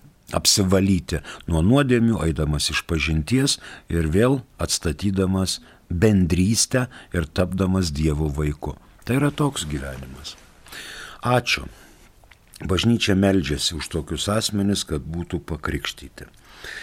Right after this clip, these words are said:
Dabar tūkstantis devyniasdešimt devintą pabaigėm, fiksuojam.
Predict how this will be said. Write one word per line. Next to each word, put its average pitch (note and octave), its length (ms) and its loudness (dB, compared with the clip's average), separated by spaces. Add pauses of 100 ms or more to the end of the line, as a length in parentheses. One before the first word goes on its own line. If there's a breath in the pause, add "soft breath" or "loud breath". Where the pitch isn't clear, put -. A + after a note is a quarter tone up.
(280 loud breath)
Dabar B2+ 800 2
tūkstantis A#2+ 1200 2
devyniasdešimt F#2+ 880 2
devintą F#2 560 2
pabaigėm, A2 640 2
fiksuojam. E2 720 -2